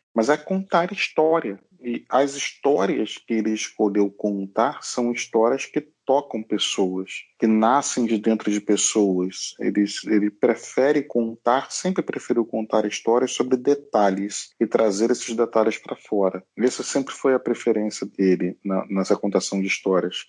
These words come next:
No casamento lá atrás, com a Pixar, foi um casamento muito,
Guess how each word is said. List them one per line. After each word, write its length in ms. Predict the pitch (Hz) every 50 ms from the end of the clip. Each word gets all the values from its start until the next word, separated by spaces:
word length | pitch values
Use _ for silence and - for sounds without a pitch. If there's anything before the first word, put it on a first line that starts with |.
| _ -
No 180 | 110 107 110 107
casamento 720 | - - 131 131 120 123 110 110 127 143 165 165 - 135
lá 160 | 123 120 113
atrás, 840 | 104 - _ - 107 107 117 139 160 170 147 120 107 - - - _ _
com 100 | - 110
a 80 | 104 - - _ _
Pixar, 560 | - 113 139 156 - - - - - 104 95 - _ _ - 98 92
foi 140 | - 120 127
um 60 | 123
casamento 640 | - 131 120 117 120 110 110 117 131 135 - - 127
muito, 1000 | 117 113 113 117 120 131 147 156 151 - - 147 135 123 113 107 101 98 104